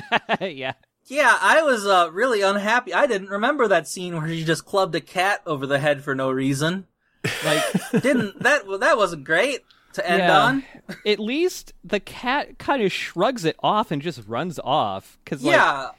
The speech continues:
Speaker 2: that,
Speaker 1: I,
Speaker 2: that
Speaker 1: I
Speaker 2: blow
Speaker 1: feel
Speaker 2: looked like it would've killed it. <laughs>
Speaker 1: Yeah, it's, I feel like if that same scene happened, but it was a dog, that dog would have just fucking exploded.
Speaker 2: <laughs> Oh yeah, how about the dead dog in this part?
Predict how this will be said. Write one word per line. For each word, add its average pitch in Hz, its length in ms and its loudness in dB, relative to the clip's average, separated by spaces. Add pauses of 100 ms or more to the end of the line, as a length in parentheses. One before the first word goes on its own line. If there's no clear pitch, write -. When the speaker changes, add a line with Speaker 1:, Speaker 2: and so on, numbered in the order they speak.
(160)
Speaker 2:
that, 277 220 4
Speaker 1:
I, 175 100 2
Speaker 2:
that 240 100 6
Speaker 1:
I 196 80 2
Speaker 2:
blow - 140 6
Speaker 1:
feel - 100 2
Speaker 2:
looked 240 120 0
like 196 140 0
it 147 80 -4
would've 135 200 -2
killed 202 280 -4
it. 127 160 -2 (140)
<laughs> 740 40 -10 (640)
Speaker 1:
Yeah, 117 440 -2
it's, - 400 -8
I 175 80 0
feel 294 180 -4
like 226 240 0
if 175 120 -4
that 202 180 -2
same 202 260 -4
scene 185 300 -6
happened, 151 420 -4
but 120 160 -6
it 175 80 -2
was 151 160 -4
a 107 60 -10
dog, 185 500 2
that 165 240 0
dog 151 320 2
would 131 120 -6
have - 120 -12
just - 220 -8
fucking 175 300 -2
exploded. 120 760 -4
Speaker 2:
<laughs> - 640 -20
Oh 208 60 0
yeah, 247 140 2
how 233 160 2
about 240 180 -2
the 208 80 -4
dead 202 240 -2
dog 190 320 4
in 151 80 -6
this 135 180 -6
part? 123 420 -2